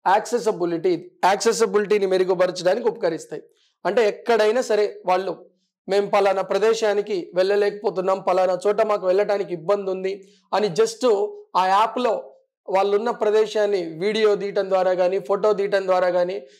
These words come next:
లేదా వాళ్ళ యొక్క sign లాంగ్వేజ్లో, sign లాంగ్వేజ్ల ద్వారా కానీ ఈ యాప్లో complaint చేస్తే వెంటనే దానికి సంబంధించిన solution వస్తుంది. ఓకే, నాలుగు,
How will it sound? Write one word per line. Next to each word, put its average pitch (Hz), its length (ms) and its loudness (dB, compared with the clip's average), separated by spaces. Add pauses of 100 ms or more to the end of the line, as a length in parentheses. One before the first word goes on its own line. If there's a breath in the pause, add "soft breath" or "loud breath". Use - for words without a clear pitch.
(120 loud breath)
లేదా 208 220 4
వాళ్ళ 196 200 2
యొక్క 190 360 -2 (240)
sign 247 480 -2
లాంగ్వేజ్లో, 214 760 -2 (260)
sign 220 320 0
లాంగ్వేజ్ల 208 460 0
ద్వారా 185 260 2
కానీ 180 260 0
ఈ 196 220 -4
యాప్లో 185 320 2
complaint 185 540 -4
చేస్తే 180 440 -2 (240 loud breath)
వెంటనే 214 340 2
దానికి 190 240 -2
సంబంధించిన 190 540 -4
solution 196 460 -4
వస్తుంది. 151 420 -10 (140)
ఓకే, 254 300 0 (360 loud breath)
నాలుగు, 202 400 2